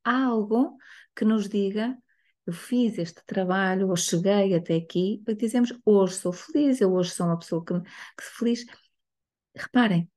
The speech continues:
isto é po-, aquilo que nós, eu não sei se nós não nascemos felizes. Isso é algo ao qual eu ainda tenho que me dedicar se uma criança nasce feliz. Mas o que eu sei é que na vida adulta nós temos que aprender a sê-la. E isso exige tempo. Ou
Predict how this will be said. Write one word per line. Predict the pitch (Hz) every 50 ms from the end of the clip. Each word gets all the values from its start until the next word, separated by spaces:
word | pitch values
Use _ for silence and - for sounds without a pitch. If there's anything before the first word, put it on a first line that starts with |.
| _
isto | - 185 185 185 - - 240 226 220
é | 214 220 240 269 - - _ _ _ _
po-, | - 233 226 233 240 - - -
aquilo | 175 170 - 311 320 302
que | - 208
nós, | 208 214 214 214
eu | 240 254
não | 320 262
sei | - - 254
se | 247 -
nós | 233 220 202
não | 214 214
nascemos | 196 180 170 - 226 226 -
felizes. | - - 160 156 139 131 - - - -
Isso | 196 190 - 233
é | 202 180
algo | 185 202 220 233 226 - - - - - - - -
ao | 185 175
qual | 170 196 190 190
eu | 180
ainda | 180 180 175
tenho | 175 214 233 214
que | 208 190
me | 180 175
dedicar | 196 185 180 175 170 170 - 190 190
se | 190 -
uma | 202 208 202
criança | 196 196 190 196 214 208 - 196
nasce | 202 202 202 202 -
feliz. | - - 170 160 - - -
Mas | - 175 175
o | 254 247
que | - 254
eu | 214 208
sei | - - 190 202 233 254 - - - - -
é | 170
que | 170 - 185
na | 175 170
vida | 185 240 262 254 202 180
adulta | 175 165 170 190 208 208 220 214
nós | 202 190 185
temos | - 202 196
que | - -
aprender | 175 170 170 170 165 160 151 151
a | 147
sê-la. | - - 147 143 139 139 131 - _ _ _ _ _ _ _ _ _ _ _ _ _ _ _ _ _ _ _ _ _ _ _ _ _ _ _ _ -
E | 214 208 214 220
isso | 208 - 226
exige | 202 202 208 214 208 208 -
tempo. | - - 226 185 165 - - 165 165 - - - - - _ -
Ou | 175 160 170 220 269 -